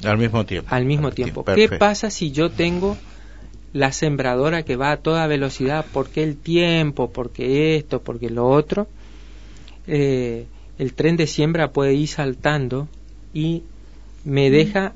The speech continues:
Speaker 2: a distintas profundidades la semilla. Entonces va, unas van a emerger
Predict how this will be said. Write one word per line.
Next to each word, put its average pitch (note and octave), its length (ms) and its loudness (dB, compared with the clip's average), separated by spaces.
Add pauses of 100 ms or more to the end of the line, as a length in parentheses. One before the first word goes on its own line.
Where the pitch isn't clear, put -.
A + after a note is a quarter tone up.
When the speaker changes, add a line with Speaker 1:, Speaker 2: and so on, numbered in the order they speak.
(120)
Speaker 2:
a C#3 120 0
distintas D#3 580 -2
profundidades C3 840 2
la B2 140 0
semilla. B2+ 340 -2
Entonces C3 300 -4
va, D3 100 0
unas E3+ 320 0
van D#3+ 180 2
a E3+ 80 0
emerger E3 580 0